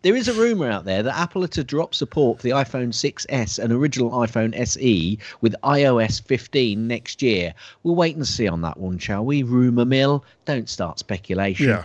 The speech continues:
Speaker 1: It
Speaker 2: And
Speaker 1: just
Speaker 2: it's,
Speaker 1: annoys
Speaker 2: that's like,
Speaker 1: me.
Speaker 2: that's gonna be like, what, five, six years old at that
Speaker 1: Yeah,
Speaker 2: point?
Speaker 1: so, so would we be surprised?
Speaker 2: N-, not really.
Speaker 1: No.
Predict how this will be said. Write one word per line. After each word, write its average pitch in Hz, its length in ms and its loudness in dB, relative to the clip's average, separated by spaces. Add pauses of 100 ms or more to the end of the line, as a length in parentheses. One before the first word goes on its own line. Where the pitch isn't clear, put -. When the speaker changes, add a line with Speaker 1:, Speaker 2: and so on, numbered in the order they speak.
(160)
Speaker 1:
It - 120 -6
Speaker 2:
And 185 60 0
Speaker 1:
just 202 160 0
Speaker 2:
it's, 208 160 2
Speaker 1:
annoys 233 120 6
Speaker 2:
that's 240 200 0
like, 269 140 0
Speaker 1:
me. - 140 -14
Speaker 2:
that's 175 160 0
gonna 214 200 2
be 190 120 2
like, 175 340 0
what, 123 180 -2
five, 147 380 0
six - 260 -4
years 127 160 0
old 131 320 2 (440)
at 131 100 -4
that 147 140 4
Speaker 1:
Yeah, 208 160 6
Speaker 2:
point? 170 200 -2
Speaker 1:
so, 170 240 2 (260)
so 165 380 -2
would 151 440 0
we 165 180 -2
be 175 140 0
surprised? 165 680 -4 (400)
Speaker 2:
N-, 139 80 -8 (220)
not 175 160 -4
really. 160 340 -2 (1500)
Speaker 1:
No. 226 320 4